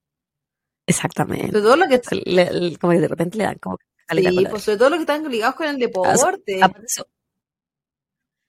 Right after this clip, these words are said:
Speaker 1: Y los que de repente como que tienen una universidad estatal en el, en el estado donde viven ellos, que es como importante.
Speaker 2: Sí. Incluso si no es importante, igual se van de... él.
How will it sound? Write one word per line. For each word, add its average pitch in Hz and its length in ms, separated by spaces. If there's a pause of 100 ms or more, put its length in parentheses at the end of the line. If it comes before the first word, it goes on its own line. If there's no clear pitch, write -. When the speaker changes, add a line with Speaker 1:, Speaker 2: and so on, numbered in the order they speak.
(260)
Speaker 1:
Y 262 240
los 294 180
que 214 340
de 202 100
repente 202 380
como 214 260
que 190 160
tienen 196 340
una 190 300
universidad 185 400
estatal 196 640 (480)
en 180 180
el, - 220 (100)
en 160 120
el 156 100
estado 165 320
donde 170 180
viven 175 240
ellos, 185 220
que 208 80
es 190 60
como 190 140
importante. - 640 (1300)
Speaker 2:
Sí. 180 420 (720)
Incluso 196 400
si 202 80
no 196 80
es 190 60
importante, 202 500
igual 180 120
se 196 100
van 185 140
de... 208 160
él. 208 240